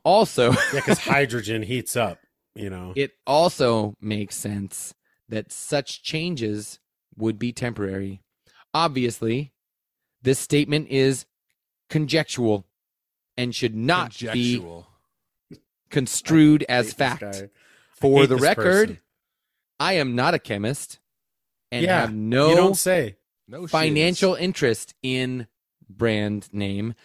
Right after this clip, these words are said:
Speaker 3: No, you
Speaker 1: I
Speaker 3: do.
Speaker 1: am an
Speaker 2: Tone
Speaker 1: amateur
Speaker 2: right.
Speaker 1: guitarist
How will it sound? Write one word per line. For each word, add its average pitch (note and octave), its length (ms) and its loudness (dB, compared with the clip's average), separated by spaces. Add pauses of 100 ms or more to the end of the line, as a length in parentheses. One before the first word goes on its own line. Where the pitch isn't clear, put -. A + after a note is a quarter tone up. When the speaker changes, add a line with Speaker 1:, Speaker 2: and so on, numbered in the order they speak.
(120)
Speaker 3:
No, C#3 60 -12
you C#3 120 -12
Speaker 1:
I A3 360 0
Speaker 3:
do. E3 60 -10
Speaker 1:
am F#3 260 -2
an F#3 140 -6
Speaker 2:
Tone D#3+ 160 -2
Speaker 1:
amateur E3+ 300 0
Speaker 2:
right. - 80 -4
Speaker 1:
guitarist G#2 680 -4